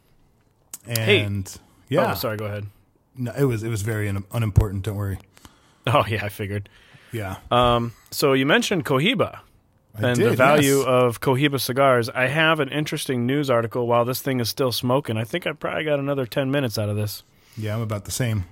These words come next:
Speaker 1: All right. So this article is, uh, titled, "The two point six million dollar Cohiba Humidor."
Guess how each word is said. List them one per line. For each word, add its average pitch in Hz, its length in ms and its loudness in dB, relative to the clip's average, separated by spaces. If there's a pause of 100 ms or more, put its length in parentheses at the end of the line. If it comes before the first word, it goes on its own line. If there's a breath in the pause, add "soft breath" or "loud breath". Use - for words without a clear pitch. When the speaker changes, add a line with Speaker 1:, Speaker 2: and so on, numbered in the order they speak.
(800 soft breath)
Speaker 1:
All 101 80 -4
right. 110 220 -2 (180)
So - 160 -8
this 156 200 0
article 135 520 2
is, 117 500 -2 (580)
uh, 117 360 0 (380)
titled, 107 440 -4 (140)
"The 123 120 -2
two 220 220 -2
point 208 320 0
six - 340 -2
million 180 600 4
dollar 175 400 6
Cohiba 151 600 2
Humidor." 135 720 0